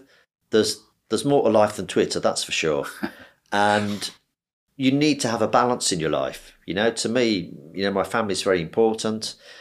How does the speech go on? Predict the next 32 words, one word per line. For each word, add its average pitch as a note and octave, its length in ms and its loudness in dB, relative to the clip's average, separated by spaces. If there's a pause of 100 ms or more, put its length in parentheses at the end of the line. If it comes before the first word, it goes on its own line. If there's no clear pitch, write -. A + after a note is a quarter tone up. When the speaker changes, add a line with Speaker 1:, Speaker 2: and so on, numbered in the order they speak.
(200)
Speaker 1:
Um, E2+ 680 -2 (560)
I F2+ 80 -4
was E2 180 -2
there G#2 120 4
with F#2 100 2
my F2+ 80 0
wife F#2+ 340 2
last F2+ 300 -2
night. F2+ 220 -2
She - 160 -4
was E2 120 -4
going E2 200 -4
absolutely D#2 480 -6
crazy F#2 440 -2
at B1+ 60 -4
the - 60 -10
Prodigy. F#2+ 640 -2 (400)
Um, F2 520 0
<laughs> - 60 -4 (1120)
Speaker 2:
Well, G2 160 6
Speaker 1:
we A#2 80 2
had A#2 80 4
a A2 40 -2
great A#2+ 220 2
time. C#3+ 300 0 (140)
Speaker 2:
Fantastic. G#2+ 640 2 (180)
You B2 180 4
know, G2+ 300 6
um, G2 340 2
Doctor A2+ 300 2
Tony G#2+ 280 4
Hinton, G#2 520 4